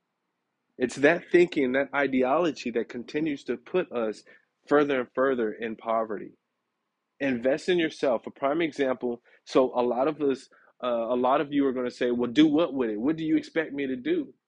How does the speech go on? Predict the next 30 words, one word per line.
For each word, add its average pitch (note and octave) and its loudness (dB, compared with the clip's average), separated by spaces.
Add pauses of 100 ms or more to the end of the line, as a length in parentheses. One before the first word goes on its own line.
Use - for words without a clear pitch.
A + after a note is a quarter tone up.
(100)
And C3+ -8
I C3 -4
get B2 -6
that. - -12 (640)
You F#3 -2
all D#3 0
need B2 -4
mentors. A#2 -10 (240)
You B2+ -2
need E3 0
people C3+ -4
who B2+ 0
are A2+ 0
already, A#2+ -2 (320)
uh, A2+ 0
doing C3 0
the C#3 0
Airbnb B2 -2
space A2+ -6
to B2+ -6
teach - -4
you C3 -2
how B2 -6
to A2+ -4
do B2 -2
it. - -12 (280)
But - -6
you D3+ 0
know C#3+ 4
what? D3+ -2